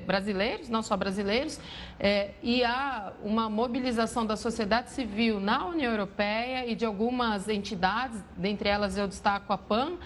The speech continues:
Pesticides Action Network, justamente sobre como é que a União Europeia fiscaliza ou não, é, esses alimentos. Então,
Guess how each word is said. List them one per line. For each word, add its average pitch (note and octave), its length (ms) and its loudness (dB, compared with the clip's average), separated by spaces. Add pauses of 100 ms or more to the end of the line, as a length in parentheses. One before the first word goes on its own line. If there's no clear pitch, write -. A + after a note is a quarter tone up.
(320)
Pesticides G#3+ 640 2
Action G#3 460 0
Network, A#3+ 760 0 (420)
justamente C4 680 2
sobre C4+ 540 0
como C4 400 0
é B3 120 2
que C4 100 -8
a C4+ 60 -2
União B3+ 200 0
Europeia B3 600 0
fiscaliza B3 680 0
ou D4+ 120 0
não, G3+ 380 2 (360)
é, G3 360 2
esses A3 260 0
alimentos. A3+ 560 0
Então, A3+ 440 0